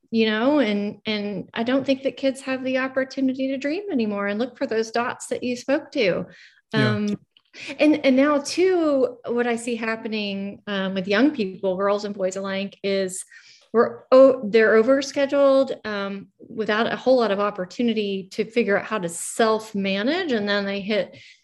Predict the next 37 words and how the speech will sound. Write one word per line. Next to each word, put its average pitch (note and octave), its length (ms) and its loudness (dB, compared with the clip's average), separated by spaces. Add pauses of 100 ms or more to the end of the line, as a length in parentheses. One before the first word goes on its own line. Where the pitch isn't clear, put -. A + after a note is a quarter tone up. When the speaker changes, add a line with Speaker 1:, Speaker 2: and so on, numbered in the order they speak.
(120)
Speaker 1:
university A3 680 0
and G3+ 160 -6
real G#3 200 -4
life, A3+ 400 -4 (100)
and A#3 120 0
it's C#4+ 240 -4
jarring, - 720 -6
isn't A#3+ 200 -2
it? F3+ 160 -2
The C3+ 80 2
Speaker 2:
Yeah. B2 40 0
Speaker 1:
contrast, C#4 560 -2 (180)
uh, A#3 100 2
that A#3+ 280 0 (140)
is, - 400 -4 (140)
is A3 420 0 (340)
not, A#3+ 640 2
um, G3 520 -2 (720)
it, A#3 140 4
it's B3+ 180 0
not C4 160 4
a C4 60 6
good A#3 260 4
way G#3+ 180 4
to A3 80 4
<laughs> - 80 4
enter G3 180 0
society. - 880 -4 (360)
Speaker 2:
Yeah. D3 260 0
Speaker 1:
I, G#3+ 80 -2
I, - 220 -6
I - 20 -6
don't, G3 280 -6
I G3 80 -4
don't F3 260 -6
think. E3+ 320 -6
And F#3+ 300 -6